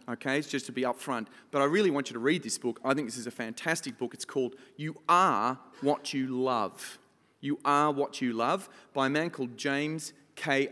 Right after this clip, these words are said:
A Smith. James K A Smith, You Are What You Love. The Spiritual Power of Habit.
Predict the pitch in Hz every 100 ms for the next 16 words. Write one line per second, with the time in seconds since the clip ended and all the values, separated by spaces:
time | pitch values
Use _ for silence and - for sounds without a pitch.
0 | 131 120 120 - - 135 113 - - -
1 | 127 127 123 - 120 107 104 - 135 127
2 | 123 123 131 139 151 123 123 - 120 113
3 | 123 143 101 - - - - _ - 135
4 | - - 208 214 170 147 - 180 160 107
5 | 131 - _ 131 120 - - 170 139 113
6 | -